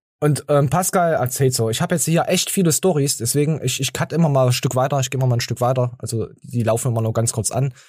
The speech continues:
weil sonst wird's einfach zu viel Sende-, Sendezeit hat uns Pascal nicht bezahlt. Weißt du,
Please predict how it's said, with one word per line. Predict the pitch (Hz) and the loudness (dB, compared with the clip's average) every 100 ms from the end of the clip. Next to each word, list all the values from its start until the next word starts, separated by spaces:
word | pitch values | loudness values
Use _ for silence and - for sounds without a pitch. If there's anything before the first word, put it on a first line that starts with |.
| _ _ _ _ | _ _ _ _
weil | 110 | 0
sonst | 110 123 | 2 2
wird's | 135 | 2
einfach | 147 123 127 | 2 2 0
zu | 147 | 0
viel | 165 170 | 0 2
Sende-, | 180 175 156 127 | 2 2 2 2
Sendezeit | 156 196 160 170 160 | 2 2 0 0 0
hat | 156 | 0
uns | 143 | 0
Pascal | 170 - 165 | 0 0 0
nicht | 143 - | 0 0
bezahlt. | 127 139 131 123 - - _ _ - - - _ _ _ - | 0 2 2 0 -4 -20 _ _ -20 -20 -20 _ _ _ -4
Weißt | 113 120 | -2 0
du, | 139 147 | 0 0